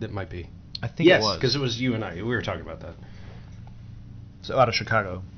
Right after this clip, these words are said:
Speaker 1: Mm-hmm.
Speaker 2: He w-, used to work at Three Floyds, and now he opened a brewery in Chicago.
Speaker 1: That's all right. They're really expanding. They're all over the place. A lot of collaborations. I mean, these guys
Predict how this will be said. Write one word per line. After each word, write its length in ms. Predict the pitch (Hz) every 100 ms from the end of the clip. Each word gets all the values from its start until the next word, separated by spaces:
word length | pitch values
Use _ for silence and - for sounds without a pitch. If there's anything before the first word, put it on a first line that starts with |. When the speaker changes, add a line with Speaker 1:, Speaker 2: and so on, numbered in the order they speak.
| -
Speaker 1:
Mm-hmm. 140 | 123 123
Speaker 2:
He 20 | 131
w-, 180 | 110
used 120 | 117 -
to 80 |
work 80 | 110
at 60 | 92
Three 100 | 104
Floyds, 300 | 104 104 95
and 60 | 101
now 80 | 95
he 160 | 95
opened 240 | - 92 95
a 20 |
brewery 420 | 95 95 92 92
in 120 | 90
Chicago. 380 | 90 - 90 87 - 101 - - - - - - -
Speaker 1:
That's 200 | - -
all 60 |
right. 100 | 92
They're 120 | - 175
really 240 | 175 151
expanding. 560 | 107 - 117 113 110 107
They're 140 | 120 113
all 120 | 107
over 160 | 104 104
the 60 |
place. 320 | - 104 95
A 40 | 101
lot 160 | 101
of 80 | 95
collaborations. 720 | 104 95 87 87 85 95 85
I 40 | 87
mean, 180 | 90 90
these 160 | 90
guys 420 | - 85 80 -